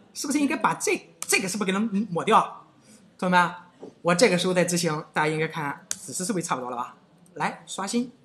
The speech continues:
是不是没有了吧？这不解了吗？来，同学们，为什么刚刚会出现这种问题？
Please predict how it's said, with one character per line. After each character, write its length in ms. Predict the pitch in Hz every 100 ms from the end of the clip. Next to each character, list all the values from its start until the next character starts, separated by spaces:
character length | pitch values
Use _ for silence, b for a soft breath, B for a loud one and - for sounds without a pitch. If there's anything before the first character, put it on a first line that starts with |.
| _ _ _ _ _ _ _ _ _ -
是 100 | -
不 20 |
是 40 | 285
没 80 | 233
有 80 |
了 80 | 247
吧？ 320 | 240 240 - - _ _ _ -
这 80 |
不 80 | 262
解 180 | 254 240
了 80 | 247
吗？ 320 | 277 294 - - _ _ _
来， 400 | 208 226 233 -
同 120 | 208
学 60 | 196
们， 140 | 180 - - - _ _ _ _ _ -
为 240 | 320 233
什 200 | - 170
么 80 | 185
刚 240 | 208 214
刚 140 | 214 214
会 180 | 214
出 340 | 185 - 226 220
现 260 | 220 170
这 140 | 165 156
种 120 | 135 123 139
问 200 | 233 139
题？ 260 | - -